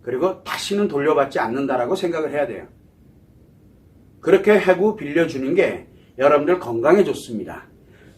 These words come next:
이게 심리가 여러분들 심리에 좋아요. 어차피 안 받는다 생각을 하는 게 가장 좋습니다. 안 그러면 친구 관계, 가족 관계, 지인 관계, 친구 관계 다 잃습니다. 돈 빌려주고 이거 다 잃고.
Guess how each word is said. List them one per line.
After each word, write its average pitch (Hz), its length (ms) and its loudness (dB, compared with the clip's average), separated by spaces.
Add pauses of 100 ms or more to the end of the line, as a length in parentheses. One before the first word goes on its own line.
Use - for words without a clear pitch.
(240)
이게 127 160 -6
심리가 214 800 4 (100)
여러분들 151 440 4
심리에 185 400 2
좋아요. 143 340 4
어차피 160 520 0
안 127 280 -4
받는다 226 480 4
생각을 170 400 -4
하는 131 180 -6
게 202 180 -4 (200)
가장 240 300 -2
좋습니다. 156 420 -2
안 135 100 -6
그러면 139 440 -6 (300)
친구 226 360 -4
관계, 165 500 0 (460)
가족 220 300 0
관계, 196 380 2
지인 185 280 -2
관계, 175 340 -2
친구 208 280 -4
관계 180 240 0
다 190 140 -4
잃습니다. 156 560 -6 (420)
돈 190 200 -2
빌려주고 226 760 2
이거 156 160 -2
다 139 120 -6
잃고. - 480 -10